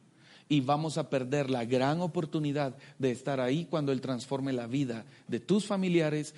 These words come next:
de tus compañeros de trabajo, de tus vecinos, de toda Guatemala y el mundo entero. Yo sé que Dios quiere usarte a ti, así como me quiere usar a mí, para establecer su reino.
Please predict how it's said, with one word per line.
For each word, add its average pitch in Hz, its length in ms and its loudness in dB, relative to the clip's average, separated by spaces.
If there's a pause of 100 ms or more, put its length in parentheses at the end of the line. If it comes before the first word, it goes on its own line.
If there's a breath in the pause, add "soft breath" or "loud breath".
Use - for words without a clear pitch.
(160 loud breath)
de 127 120 6
tus 170 200 2
compañeros 160 500 2
de 147 100 2
trabajo, 139 580 2 (160 loud breath)
de 135 140 4
tus 165 280 2
vecinos, 147 600 0 (160 loud breath)
de 123 140 -2
toda 147 220 2
Guatemala 131 560 2
y 120 80 2
el 113 100 2
mundo 120 260 0
entero. 107 320 -4 (1120 loud breath)
Yo 196 680 6
sé 214 640 2
que 165 100 8
Dios 151 300 4
quiere 156 220 4
usarte 156 480 4
a 135 100 2
ti, 269 320 4 (200 loud breath)
así 180 240 2
como 156 240 4
me 139 160 2
quiere 143 220 2
usar 127 300 0
a 113 60 -2
mí, 147 460 4 (1400 loud breath)
para 160 200 6
establecer 147 640 4
su 135 180 0
reino. 139 640 4